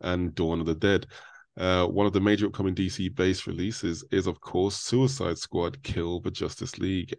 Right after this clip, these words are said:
and there is also a Wonder Woman game in the pipeline too. Could these two games be among the first to connect the D C E U? There is a good chance, but we won't know for certain until we get the official confirmation from our folk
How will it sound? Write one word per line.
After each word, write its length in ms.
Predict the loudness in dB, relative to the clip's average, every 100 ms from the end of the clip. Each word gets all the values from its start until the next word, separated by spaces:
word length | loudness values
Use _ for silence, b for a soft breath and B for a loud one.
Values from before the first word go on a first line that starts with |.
| -6
and 260 | -4 -4
there 220 | -2 0 0
is 140 | -2 -2
also 380 | -2 0 -2 -2
a 160 | -4
Wonder 360 | -4 -2 -2 -2
Woman 280 | 0 0 -2
game 440 | -2 -2 -4 -6 -10
in 140 | -8
the 80 | -8
pipeline 560 | -6 -8 -6 -4 -4
too. 260 | -6 -6 -6 -8 B B B B _ _ _
Could 320 | 4 6 4 0 4
these 360 | 6 6 4
two 280 | 0 -2 0
games 440 | 0 0 0 -2
be 160 | -2 0
among 280 | 2 0 0
the 80 | -4
first 420 | 0 2 2 0
to 80 | -4
connect 420 | -2 -2 -4 -4
the 80 | -4
D 220 | -2 -2
C 260 | -2 -4 -2
E 120 | -4 -4 -4 -6
U? 100 | -8 -10
There 100 | -8
is 120 | -6 -6
a 40 |
good 240 | -2 -2
chance, 440 | 0 -2 -2 -6 -14 B B B _
but 100 | 0
we 120 | 4
won't 280 | 6 8 8
know 160 | 6 4
for 120 | 2
certain 340 | 0 0 2
until 320 | -2 -2 -2
we 140 | -2 0
get 280 | -2 -2 -4
the 100 | -10
official 320 | -6 -8 -8
confirmation 760 | -10 -10 -8 -6 -4 -6 -10 -12 b b b b _ _
from 160 | -2 2
our 180 | 4 2
folk 340 | 4 2 2